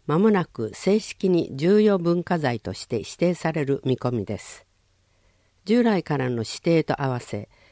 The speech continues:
建造物に特化した観光資源開発を進めていきます。建造物の解説や僧侶による案内など、根室寺と連携を密に進めているところです。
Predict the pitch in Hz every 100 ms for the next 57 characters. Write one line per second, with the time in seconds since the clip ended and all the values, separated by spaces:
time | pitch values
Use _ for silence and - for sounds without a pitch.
0 | _ - 190 226 240 202 156 - 127 113
1 | 135 127 - 147 - 143 - - _ -
2 | 180 226 - 196 190 - 190 196 196 196
3 | 185 160 - 101 95 - 123 139 135 -
4 | 113 - 98 110 - - _ _ _ _
5 | _ _ - 185 226 226 233 165 143 123
6 | 117 - 143 151 139 - 123 120 123 _
7 | _ - - 240 208 170 143 131 120 131
8 | 151 165 170 143 120 123 107 110 _ _
9 | _ _ - 156 190 208 208 175 165 165
10 | 127 139 170 208 - 202 190 170 175 214
11 | 220 165 120 - 160 156 143 139 127 117
12 | 123 - 110 95 - - -